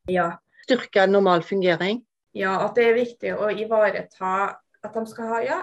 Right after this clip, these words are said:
Speaker 1: mest mulig normalt liv. Og det er jo bare sånn at når man er flere mennesker på en arbeidsplass, så må man kanskje ha en oppskrift å følge for å kunne ivareta det her og vite hvordan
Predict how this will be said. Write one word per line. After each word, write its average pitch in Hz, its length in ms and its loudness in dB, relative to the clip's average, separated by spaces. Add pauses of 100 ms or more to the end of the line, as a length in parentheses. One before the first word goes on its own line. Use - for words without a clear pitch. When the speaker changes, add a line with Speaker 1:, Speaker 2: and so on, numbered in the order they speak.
(140)
Speaker 1:
mest 262 340 -10
mulig 226 280 -4
normalt 190 600 -4
liv. 185 300 -6 (460)
Og 226 80 -2
det 294 80 4
er 254 160 6
jo 196 80 0
bare 262 200 0
sånn 208 260 -2
at 202 120 -8
når 214 100 -6
man 214 160 0
er 202 240 -2
flere 196 480 -2
mennesker 196 580 -2
på 226 120 0
en 214 120 -2
arbeidsplass, - 760 -4 (300)
så - 240 -6
må 220 200 2
man 196 140 -2
kanskje 226 360 -6
ha 220 160 -2
en 226 60 -2
oppskrift - 760 -6
å 247 120 -2
følge 285 420 0
for 247 140 4
å 233 120 6
kunne 247 220 -4
ivareta 202 520 0
det 208 100 -6
her 196 260 2
og 196 80 -4
vite 214 320 -6
hvordan 214 640 0